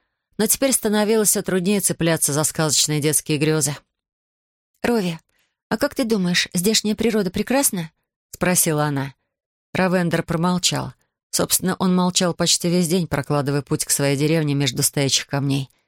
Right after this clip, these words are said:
Небо впереди потемнело, где-то вдалеке громыхал гром. "А ты, девять, не скучаешь по нашему старому убежищу? Разве не здорово было бы вновь поселиться там?" — проговорила восемь задумчиво. "Мы создали бы новое сообщество,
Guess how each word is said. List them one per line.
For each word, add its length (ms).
Небо 240
впереди 380
потемнело, 760
где-то 280
вдалеке 400
громыхал 500
гром. 320
"А 100
ты, 200
девять, 340
не 60
скучаешь 480
по 100
нашему 380
старому 340
убежищу? 560
Разве 300
не 100
здорово 380
было 200
бы 120
вновь 240
поселиться 500
там?" — 240
проговорила 560
восемь 320
задумчиво. 640
"Мы 80
создали 400
бы 120
новое 300
сообщество, 840